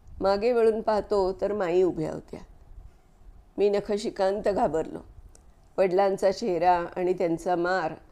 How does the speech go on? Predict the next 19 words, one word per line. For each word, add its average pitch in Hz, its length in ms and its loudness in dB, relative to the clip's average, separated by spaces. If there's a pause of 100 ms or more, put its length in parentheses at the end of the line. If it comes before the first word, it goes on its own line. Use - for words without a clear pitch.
(380)
माझ्या 160 220 -2
डोळ्यासमोर 160 640 0
उभा - 280 -2
राहिला. - 320 -10 (760)
वरती 196 380 2
आईचं 180 340 2
काम 175 280 0
स-, - 140 -8 (120)
माझ्यामुळे 180 480 0
सुटणार 190 540 -4
त-, - 160 -16 (480)
अशी 233 220 -2
भीती 220 280 0
वाटायला 151 360 0
लागली. - 300 -10 (680)
माझ्या 165 260 0
डोळ्यात 170 320 0 (100)
पाणी 165 320 -2
आलं. - 200 -10